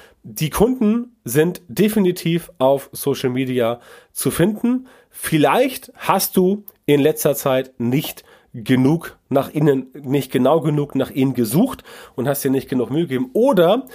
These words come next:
dir fehlte einfach die Strategie und du wusstest nicht, welche Methoden du anwenden musst, Schrägstrich sollst. Das ist natürlich ein Problem, aber, aber, ähm, dabei kann ich dir definitiv helfen. Ne? Das zu den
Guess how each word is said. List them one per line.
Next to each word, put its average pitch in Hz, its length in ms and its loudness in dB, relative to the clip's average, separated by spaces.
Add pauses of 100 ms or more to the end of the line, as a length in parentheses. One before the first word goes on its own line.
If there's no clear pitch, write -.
(280)
dir 160 160 4
fehlte 202 380 0
einfach 151 580 0
die 156 220 -4
Strategie 151 580 -2
und 127 160 -2
du 120 100 0
wusstest 143 340 -2
nicht, 131 260 0 (220)
welche 127 260 0
Methoden 127 460 0
du 120 100 -2
anwenden 110 640 -2 (340)
musst, 131 720 0
Schrägstrich - 520 -4
sollst. 127 400 -2 (460)
Das 151 180 0
ist 185 80 2
natürlich 175 280 4
ein 165 80 2
Problem, 147 480 2
aber, 139 580 2 (100)
aber, 135 460 2
ähm, 120 480 0
dabei 110 240 0
kann 117 160 -6
ich 110 140 -6
dir 107 260 -6
definitiv 107 800 -6
helfen. - 480 -4 (320)
Ne? 143 240 0 (220)
Das 139 340 -2
zu 156 240 -2
den 151 340 0